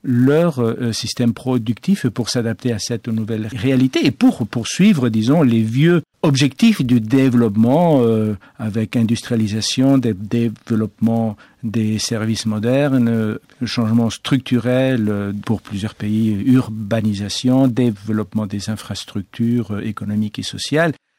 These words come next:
Tout ça, euh, reste absolument d'actualité et ce sont les gouvernements qui doivent prendre la tête de ce mouvement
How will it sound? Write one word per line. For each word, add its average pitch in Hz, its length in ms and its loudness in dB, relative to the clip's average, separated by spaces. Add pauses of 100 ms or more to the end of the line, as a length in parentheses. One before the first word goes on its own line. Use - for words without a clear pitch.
(140)
Tout 214 140 6
ça, 202 340 2 (140)
euh, 113 100 2
reste 131 460 -2 (100)
absolument 107 540 0
d'actualité 117 1040 -2 (360)
et 196 260 0 (120)
ce - 480 -4
sont 190 320 0
les 143 220 2
gouvernements 143 500 4
qui 120 120 -6
doivent 104 440 -2 (260)
prendre 104 640 -4
la 113 240 -6
tête - 480 -6
de 113 160 -8
ce - 160 -8
mouvement 110 640 -2